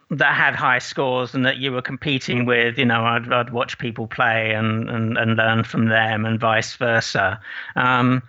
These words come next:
so the, the, the arcades were very social. Aberystwyth is a very small town, so, you know, everyone went to the same, s-, s-, the same, there was only just two schools, a Welsh school and an English school. I went to the English school,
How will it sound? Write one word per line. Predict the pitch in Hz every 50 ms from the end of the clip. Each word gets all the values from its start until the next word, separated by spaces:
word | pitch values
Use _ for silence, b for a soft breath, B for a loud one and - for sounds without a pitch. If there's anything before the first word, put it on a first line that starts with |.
| B B B B B
so | - - 170 160 160 165 175 175 170
the, | - 170 170 -
the, | - 165 165 185 185
the | 156 180 180 170 185
arcades | 208 220 220 220 - 202 214 196 185 -
were | 175
very | 156 180 175 170 170
social. | - - 175 165 165 - 180 175
Aberystwyth | 202 220 240 214 202 - - 180 151
is | 160 156 147 151
a |
very | 147 156 156 151 156
small | 151 - - 170 151 147 151
town, | - - 170 160 143 127 113 104 107 113
so, | 120 - - 143 139 139 135 135 B B B B B B B B -
you | - 175 165
know, | 139 139
everyone | 160 160 156 160 156 143 139 139
went | 139 139 135 143
to | - 156
the | 131 127
same, | 127 - 143 139 131 131
s-, | 131 - 139 - -
s-, | 160 151 - - - - - - - - - - -
the | 147 139 139
same, | - - 160 147 143
there | 139 143 143
was | 139 143
only | 143 143 135
just | - - 123 - -
two | - 160 135 127
schools, | 123 - - - 135 131 123 117 117 113 127
a | 123 117
Welsh | 123 131 123 127 - -
school | - - 151 127 123 120
and | 120 120 117
an | 120 123
English | 127 131 131 120 120 117 -
school. | - - 135 113 113 117
I | 120 127
went | 120 117 123
to | - 127
the | 120 117
English | 123 123 120 117 113 113
school, | - - - 117 107 104 101 110